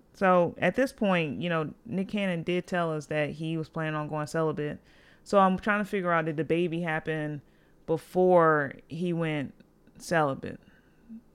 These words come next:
'Cause I, I'm just trying to understand at this point why Nick Cannon having all these kids out here. Like, really.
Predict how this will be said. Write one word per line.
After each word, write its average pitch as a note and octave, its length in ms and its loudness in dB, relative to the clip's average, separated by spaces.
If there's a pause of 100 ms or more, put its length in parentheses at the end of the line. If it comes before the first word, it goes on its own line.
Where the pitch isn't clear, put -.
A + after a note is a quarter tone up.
(240)
'Cause F3+ 140 -2
I, B3+ 220 4
I'm D4 180 0
just C4 160 -6
trying E3+ 240 2
to D3+ 40 -2
understand D3 340 -6
at C3+ 80 -6
this C#3 160 -10
point C#3 240 -6
why D3 200 0
Nick D3 160 -6
Cannon C#3+ 220 -6
having C#3 220 -6
all C3+ 100 -6
these C3 140 -10
kids C3+ 260 -8
out C3 160 -8
here. A#2 300 -10 (240)
Like, E3 240 2
really. D3+ 340 -4